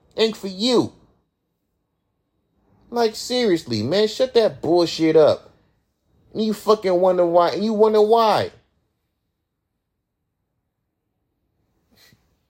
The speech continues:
Promise you, bro. Trying to promote your music on, t-, trust me, from experience, that's a no-no. That's a huge no. I want to send a song to cats.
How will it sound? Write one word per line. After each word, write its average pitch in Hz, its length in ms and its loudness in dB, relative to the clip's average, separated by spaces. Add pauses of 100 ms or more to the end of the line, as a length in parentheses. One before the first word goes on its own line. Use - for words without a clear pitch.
(720)
Promise 190 460 -2
you, 101 80 -10
bro. 113 440 0 (320)
Trying 220 220 0
to 233 60 -4
promote 226 340 0
your 202 80 2
music 185 300 -6
on, 165 260 2
t-, - 140 -16 (180)
trust 170 260 2
me, 113 120 -4
from 127 360 0
experience, 139 1000 0 (200)
that's - 200 -12
a 95 60 -8
no-no. 87 560 -6 (1400)
That's - 160 -12
a - 80 -10
huge 107 720 -8
no. 98 140 -2
I 240 140 -2
want 247 200 -2
to 180 40 -14
send 196 160 -8
a - 20 -6
song 202 300 -2
to 208 120 -2
cats. - 540 -4